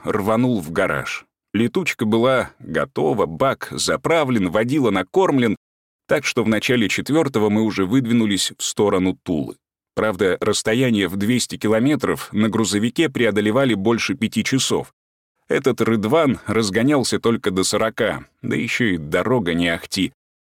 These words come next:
так что я не особо гундел на Рыбина, водителя этого пепелаца. В Туле сначала зарулили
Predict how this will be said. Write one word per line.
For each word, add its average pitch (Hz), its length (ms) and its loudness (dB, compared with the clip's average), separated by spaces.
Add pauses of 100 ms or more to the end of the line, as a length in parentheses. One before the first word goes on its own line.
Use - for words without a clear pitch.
так - 180 -2
что - 160 -2
я 117 140 2
не 117 120 2
особо 107 420 0
гундел 87 580 0
на 95 180 -2
Рыбина, 73 540 -4
водителя 101 640 -2
этого 87 300 -2
пепелаца. 90 640 -2 (760)
В - 160 -20
Туле 185 440 2
сначала 147 540 -2
зарулили 120 580 2